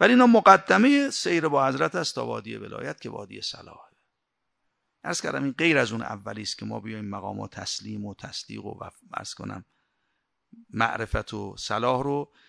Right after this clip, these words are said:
وادی‌های پیاپی بدونیم که باید به قلهٔ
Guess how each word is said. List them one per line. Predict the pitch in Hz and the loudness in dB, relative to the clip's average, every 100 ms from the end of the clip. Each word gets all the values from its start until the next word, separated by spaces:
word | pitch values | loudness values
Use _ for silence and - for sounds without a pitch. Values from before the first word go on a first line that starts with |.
| _ - | _ -12
وادی‌های | 104 117 117 113 123 113 123 147 147 | 2 6 6 4 -2 0 0 0 -2
پیاپی | - 113 110 - 135 143 | -6 -6 -6 -6 -6 -4
بدونیم | 135 120 120 110 | -4 -6 -6 -8
که | - | -10
باید | 104 107 110 _ | -8 -8 -8 _
به | 131 - | -20 -12
قلهٔ | 104 104 117 | -12 -8 -8